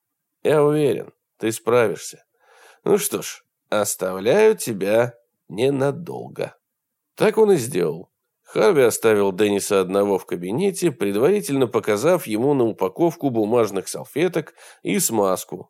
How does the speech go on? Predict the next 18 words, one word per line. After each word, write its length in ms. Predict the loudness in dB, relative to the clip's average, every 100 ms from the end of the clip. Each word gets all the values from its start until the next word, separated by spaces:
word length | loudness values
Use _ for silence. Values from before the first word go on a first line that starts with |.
| _
которые 420 | -12 -2 0 0
стояли 440 | -2 0 0 0 0
на 100 | -4
столе. 400 | -2 -4 -4 -12 _ _ _ -20 _ 0
Он 220 | 2 4
закрыл 400 | 2 2 0 0
за 100 | -4
собой 380 | -4 -2 0 -2
дверь. 360 | -6 -18 _ _ _ _ _ _ _
Деннис 380 | -4 0 2 0
вздохнул, 840 | -2 -4 -6 -6 -4 -2 -2 -6 _
открыл 480 | -6 -6 -2 0 2
журнал 480 | 2 2 4 4 4
на 120 | 2
странице 600 | -2 -2 0 0 -2 -4
с 100 | -4
разлагающейся 1000 | -4 -2 -2 0 0 0 -2 -6 -8 -10
старухой 800 | -10 -6 -2 -2 0 -2 -4